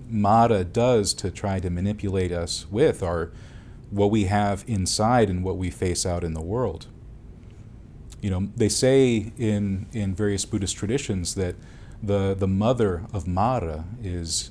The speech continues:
ignorance, avijja. And so ignorance is something that's a very real thing that we experience in the world. It's something that we know,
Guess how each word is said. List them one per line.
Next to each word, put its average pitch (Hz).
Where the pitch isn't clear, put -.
ignorance, 98
avijja. 101
And 104
so 104
ignorance 113
is 95
something 101
that's 95
a 101
very 104
real 104
thing 123
that 95
we 95
experience 92
in 90
the 92
world. 98
It's 104
something 95
that 92
we 98
know, 95